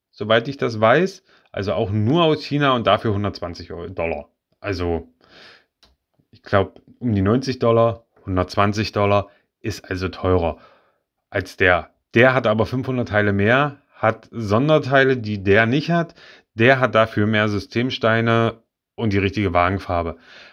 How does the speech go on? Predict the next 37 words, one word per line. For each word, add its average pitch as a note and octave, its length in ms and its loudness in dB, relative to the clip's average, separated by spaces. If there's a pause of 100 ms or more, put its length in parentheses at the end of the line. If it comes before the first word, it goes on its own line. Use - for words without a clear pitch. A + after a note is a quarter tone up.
(1120)
Der A2 140 4
soll A#2 180 4
aber A2+ 260 0
in A2 100 -6
Deutschland G#2 340 -4
noch F#2+ 100 -10
bald F#2+ 180 -4
auf F#2+ 120 -8
dem F#2+ 160 -6
Ma-, F#2+ 100 -4
also F2+ 300 -4
von F#2 240 -4
den F2 200 -2
Importeuren, G#2 800 -2
von F#2 180 -6
denen, G2+ 220 0
die F#2 120 -2
es F2+ 180 -8 (100)
importiert G2+ 520 -4
haben, G#2 180 -2
auf F2 80 -4
den F#2+ 80 -4
Markt F2+ 220 -2
kommen F#2+ 240 -2
für F#2+ 800 2 (220)
um A2 200 -2
die G2+ 300 0
neunzig, G2+ 420 -2
fünfundneunzig F#2+ 680 -2 (140)
Euro, E3 680 4 (320)
was - 220 -6
den G2 180 -2
Preis A2+ 360 -2
dann A#2+ 180 -2
wieder G#2+ 340 2 (240)
relativieren C3+ 960 2
würde. G3+ 720 2